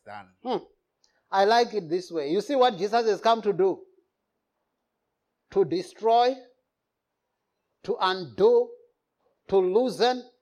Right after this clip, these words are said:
Speaker 2: and to dissolve the works of the devil. Acts ten thirty-eight, how God anointed Jesus Christ of Nazareth with the Holy Ghost and power,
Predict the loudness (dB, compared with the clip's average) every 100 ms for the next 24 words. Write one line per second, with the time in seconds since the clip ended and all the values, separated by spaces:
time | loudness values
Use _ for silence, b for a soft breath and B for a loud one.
0 | _ -4 -4 -2 -4 -4 -4 0 2 2
1 | 2 0 2 0 -2 -8 -20 _ _ _
2 | _ _ _ -4 -4 -4 -4 -4 -6 -10
3 | _ _ _ _ _ _ _ _ _ -2
4 | -2 0 0 0 -2 -6 -4 -6 -4 -4
5 | 2 2 2 0 0 4 4 2 0 -2
6 | -2 -4 -4 -4 -6 -8 -4 -6 -4 -4
7 | -2 -6 -6 -6 -6 -6 -8 -10 -8 -6
8 | -6 -6 -8 -10 -12 -12 -8 -6 -8